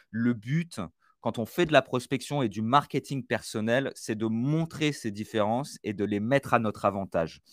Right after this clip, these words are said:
Vous, quand vous regardez des, des vidéos sur YouTube, de youtubeurs,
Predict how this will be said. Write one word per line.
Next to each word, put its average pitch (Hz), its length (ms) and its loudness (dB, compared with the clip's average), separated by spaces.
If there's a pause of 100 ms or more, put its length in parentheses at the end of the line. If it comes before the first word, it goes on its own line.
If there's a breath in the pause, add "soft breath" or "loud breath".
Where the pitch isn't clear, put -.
(460 loud breath)
Vous, 117 320 -2
quand 120 180 -4
vous 123 100 -4
regardez 151 540 4
des, 117 220 -2
des 107 160 -4
vidéos 120 480 0
sur 113 240 -2
YouTube, 117 500 -2
de 98 100 -4
youtubeurs, 135 840 0